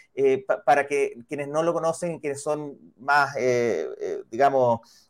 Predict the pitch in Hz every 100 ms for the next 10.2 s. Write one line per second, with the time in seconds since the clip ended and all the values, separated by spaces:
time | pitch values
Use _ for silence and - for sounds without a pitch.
0 | _ 117 113 104 104 98 92 71 82 104
1 | 78 80 101 78 71 95 95 92 - -
2 | _ 123 151 156 131 - 123 113 - 160
3 | 156 151 165 156 - 165 - _ - 175
4 | 180 170 170 160 147 160 156 170 156 147
5 | 143 131 135 127 147 143 147 143 147 143
6 | 143 160 151 147 160 143 160 143 135 131
7 | 135 143 135 139 139 139 135 135 151 147
8 | - _ - 127 135 135 135 160 170 -
9 | 180 180 147 151 143 127 127 123 - 139
10 | 143